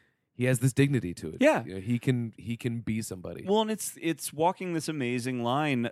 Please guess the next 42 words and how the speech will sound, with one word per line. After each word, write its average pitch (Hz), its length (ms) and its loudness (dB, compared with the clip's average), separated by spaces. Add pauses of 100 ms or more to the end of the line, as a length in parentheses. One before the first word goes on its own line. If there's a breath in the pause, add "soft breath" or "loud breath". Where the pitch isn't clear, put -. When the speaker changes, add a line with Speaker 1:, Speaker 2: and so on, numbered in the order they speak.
Speaker 2:
of, 110 380 2 (720)
you 131 160 0
know, 110 340 0 (800)
on 139 320 2
one 160 200 8
hand, 147 600 4 (540)
it 139 220 0
is 147 380 0 (140)
sad 123 460 0
that 135 120 -8
that's 131 180 -4
the 127 140 -2
only 117 180 -2
value 117 560 0
he 113 160 -4
sees 107 340 -2
in 98 80 -10
himself. 95 640 -10 (560)
We 143 100 2
should 139 440 0
hopefully 139 420 -2
all 131 240 6
see 117 180 -6
a 113 60 -2
little 113 180 -2
more 113 180 0
value 107 420 -2
in 98 60 -6
ourselves 101 500 -2
than 104 180 -4
just 101 320 -6
our, 98 240 -4 (200)
whatever, 104 280 -2
our 101 80 -4
sexual 104 400 -6
nature, 98 380 -6
however 104 240 -2
you 101 80 -4
wanna 101 160 -4
Speaker 1:
Mm. 117 220 -4 (120)
Speaker 2:
call 101 200 -4
that. 101 200 -8